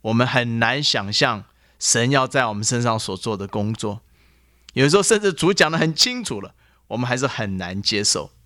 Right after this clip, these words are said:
弟兄姐妹，今天我们向神是否有真实的信心呢？希伯来书第十一章第六节讲，人非有信，就不能得神的喜悦。一个人来到神的面前，不但要信有神，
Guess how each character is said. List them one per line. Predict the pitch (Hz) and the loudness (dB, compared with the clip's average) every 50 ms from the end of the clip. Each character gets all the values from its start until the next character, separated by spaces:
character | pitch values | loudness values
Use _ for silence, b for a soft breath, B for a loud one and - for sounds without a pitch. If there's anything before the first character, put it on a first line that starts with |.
| _ _ _ _ b b b b b b b b b | _ _ _ _ b b b b b b b b b
弟 | - 208 | 2 2
兄 | 226 202 | 4 4
姐 | 170 | 4
妹， | 156 147 | 2 2
今 | - 196 196 | 2 2 4
天 | 196 202 202 175 | 4 4 4 4
我 | 139 | 2
们 | 127 143 | 2 2
向 | - - - 190 170 151 | 2 2 2 2 0 0
神 | - - - 123 120 127 135 | 0 0 2 2 2 2 2
是 | - - 170 | 2 2 2
否 | 147 151 143 | 2 2 2
有 | 117 110 | 2 2
真 | - - 160 165 170 165 | 2 2 2 2 4 4
实 | - - 131 | 2 2 2
的 | 127 131 | 2 2
信 | 131 - - 180 156 143 | 2 2 2 2 2 2
心 | - - 170 175 175 | 2 2 2 0 -2
呢？ | 185 - _ _ _ _ _ _ b b b b b b b b b b b b | -2 -4 _ _ _ _ _ _ b b b b b b b b b b b b
希 | - - 214 196 | 0 2 4 6
伯 | 190 180 | 6 6
来 | 165 170 | 4 4
书 | - - 185 | 2 0 -2
第 | 175 180 170 | 0 0 0
十 | - - - 147 | 0 0 0 0
一 | 160 175 | -2 -2
章 | 156 - 170 170 170 | 0 0 0 0 0
第 | 160 170 | 0 0
六 | 165 180 185 175 143 | 2 2 2 2 2
节 | 120 - 117 117 | 2 0 -2 -2
讲， | 117 - 117 95 87 90 - _ _ _ _ _ _ _ _ _ _ _ | -2 -2 -4 -4 -4 -6 -14 _ _ _ _ _ _ _ _ _ _ _
人 | - 127 139 160 180 | 0 2 2 2 2
非 | 170 - 214 220 220 | 4 4 4 4 4
有 | 190 131 107 107 | 2 0 0 0
信， | - - - - 202 170 123 92 - _ _ _ _ _ _ _ | 0 2 2 2 0 -2 -6 -8 -14 _ _ _ _ _ _ _
就 | - - 196 | 0 0 0
不 | - - 180 | 2 2 2
能 | 151 131 135 135 | 2 2 0 0
得 | - - 113 117 131 | -2 -2 0 0 2
神 | 135 - - - - 107 117 | 0 0 0 0 0 0 0
的 | 135 147 143 | 0 0 2
喜 | 139 - - - - 101 87 | 2 2 2 2 0 -2 -4
悦。 | 82 110 123 - - - _ _ _ _ _ _ _ _ _ _ _ _ _ _ _ _ b b b b b | -6 -4 -4 -4 -6 -8 _ _ _ _ _ _ _ _ _ _ _ _ _ _ _ _ b b b b b
一 | b 208 247 | b 2 4
个 | 233 220 | 4 6
人 | 202 | 4
来 | 185 175 190 | 4 2 2
到 | 196 185 | 2 2
神 | - - 151 139 | 2 2 2 2
的 | 147 165 | 0 2
面 | 175 175 160 143 | 2 2 2 2
前， | 127 - 123 117 123 | 0 0 -2 -4 -2
不 | 123 175 | -2 0
但 | 175 180 | 2 2
要 | 170 156 | 4 4
信 | 151 - - - 208 175 147 | 2 2 2 2 0 0 0
有 | 123 110 101 98 98 | 0 -2 -2 -2 -2
神， | - - - - 92 90 98 117 139 - | -2 0 2 2 0 0 -2 -4 -6 -6